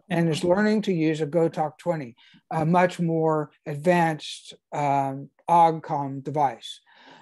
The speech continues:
So who, what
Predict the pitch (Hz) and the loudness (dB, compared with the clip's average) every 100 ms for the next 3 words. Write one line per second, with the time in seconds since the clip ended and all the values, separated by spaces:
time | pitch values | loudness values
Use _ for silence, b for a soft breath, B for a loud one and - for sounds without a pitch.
0 | b - - 190 180 160 - _ _ _ | b -8 0 4 6 4 -2 _ _ _
1 | _ _ _ _ 139 165 247 311 277 202 | _ _ _ _ -12 2 4 6 6 4
2 | 196 247 277 _ _ _ _ _ _ _ | 4 0 -6 _ _ _ _ _ _ _
3 | _ _ _ 131 190 214 254 247 | _ _ _ -18 0 4 4 0